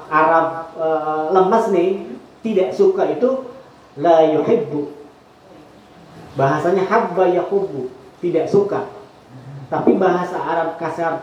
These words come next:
tidak suka itu adalah karihtumu. Jijik, rujit, <laughs> bahasa orang. Kan alika, iya, eh, kan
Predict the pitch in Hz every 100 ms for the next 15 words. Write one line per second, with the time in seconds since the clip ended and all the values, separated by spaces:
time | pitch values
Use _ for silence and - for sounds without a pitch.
0 | 156 147 151 165 151 131 180 214 214 220
1 | - 156 156 214 - - 220 175 - -
2 | - - - 170 160 175 185 180 - -
3 | - - - - 110 120 190 165 208 165
4 | 143 190 190 247 - 208 175 208 - -
5 | - - 214 214 226 220 254 254 - 233
6 | 226 - 208 185 - - - - - -
7 | - - - 180 190 190 190 185 262 262
8 | 226 - - - - - - 147 131 127
9 | - - - - - - - - - -
10 | - 151 151 147 147 196